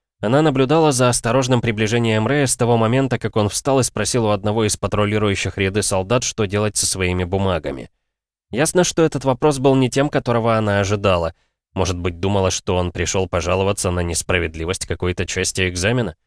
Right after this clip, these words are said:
Во всяком случае, ей потребовалась секунда, чтобы перевести взгляд с него на голографический дисплей работающего таймера, парящего в воздухе в паре метрах над головами учащихся,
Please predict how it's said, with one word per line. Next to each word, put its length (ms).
Во 140
всяком 340
случае, 420
ей 200
потребовалась 680
секунда, 520
чтобы 320
перевести 460
взгляд 440
с 80
него 300
на 240
голографический 920
дисплей 560
работающего 720
таймера, 420
парящего 500
в 80
воздухе 500
в 120
паре 180
метрах 340
над 200
головами 440
учащихся, 680